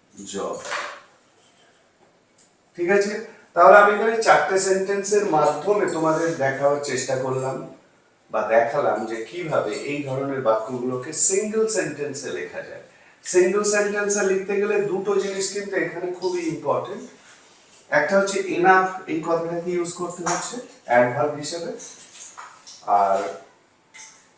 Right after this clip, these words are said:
পরে পারফেক্ট ইনফিনিটিভ, মানে যে অ্যাকশনটা কমপ্লিট হয়ে গেছে সেই অ্যাকশনের জন্য পারফেক্ট ইনফিনিটিভটা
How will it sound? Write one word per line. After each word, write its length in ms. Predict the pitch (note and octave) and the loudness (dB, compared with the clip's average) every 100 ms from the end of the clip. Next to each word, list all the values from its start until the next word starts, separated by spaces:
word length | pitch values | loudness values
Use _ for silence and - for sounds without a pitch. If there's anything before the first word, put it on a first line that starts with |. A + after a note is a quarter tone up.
| - - - - - D3+ | -20 -20 -20 -20 -4 4
পরে 240 | D#3 - - - - | 8 8 4 2 8
পারফেক্ট 400 | C#3+ - D3 - C#3 | 8 8 4 0 -2
ইনফিনিটিভ, 460 | A#2 - G#2 - B2 A#2 | -4 -4 -6 -4 -4 0
মানে 160 | B2+ B2+ B2+ | 0 0 -2
যে 100 | C#3+ C#3+ | 0 4
অ্যাকশনটা 500 | C3+ - D3+ D3+ B2+ - | 4 2 0 0 -2 0
কমপ্লিট 400 | A2+ A2+ - D#3 - | 0 0 -2 -4 -2
হয়ে 200 | C3 - - | 2 2 2
গেছে 260 | - - - - - - - | -2 -4 -10 -16 -20 -12 -6
সেই 160 | C#3 B2+ | 0 2
অ্যাকশনের 440 | A#2+ B2+ B2+ B2 - | 0 -2 -2 -4 -4
জন্য 200 | - G2+ - - | -8 -8 -2 2
পারফেক্ট 380 | - - - - - | 2 0 -6 -8 -8
ইনফিনিটিভটা 600 | A2 B2 C3 - - | -6 -6 -6 -8 -6